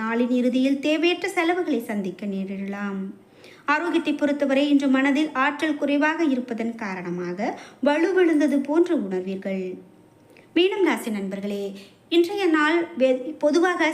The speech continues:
சிறப்பாக உள்ளது. இன்று உயர்ந்த ஆற்றலோடு காணப்படுவீர்கள்.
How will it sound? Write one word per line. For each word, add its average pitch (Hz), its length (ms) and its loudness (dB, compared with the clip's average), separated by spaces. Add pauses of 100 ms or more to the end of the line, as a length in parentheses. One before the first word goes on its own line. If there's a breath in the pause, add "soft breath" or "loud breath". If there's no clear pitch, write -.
சிறப்பாக 339 600 0
உள்ளது. 190 280 -4 (120)
இன்று 247 260 4 (280)
உயர்ந்த 330 340 4 (120)
ஆற்றலோடு 240 500 -4
காணப்படுவீர்கள். 190 720 -6